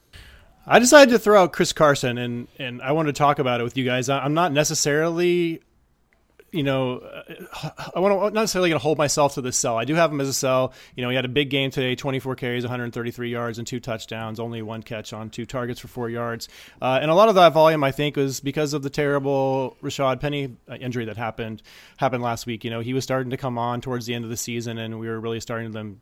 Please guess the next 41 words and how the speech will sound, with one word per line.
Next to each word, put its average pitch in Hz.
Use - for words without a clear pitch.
to -
kind 113
of, 101
you 113
know, 104
use 127
him 117
to 113
pay 117
off 123
that 107
first 117
round 110
price 123
tag 113
they 104
paid 127
for 110
him. 104
Uh, 120
and 135
now 139
with 135
him 127
out, 131
it's 113
Carson's 113
game 127
again, 107
and, 107
you 117
know, 117
he's 123
gonna 143
be 143
on 151
the 139
roster 127
again 139
next 120
year. 123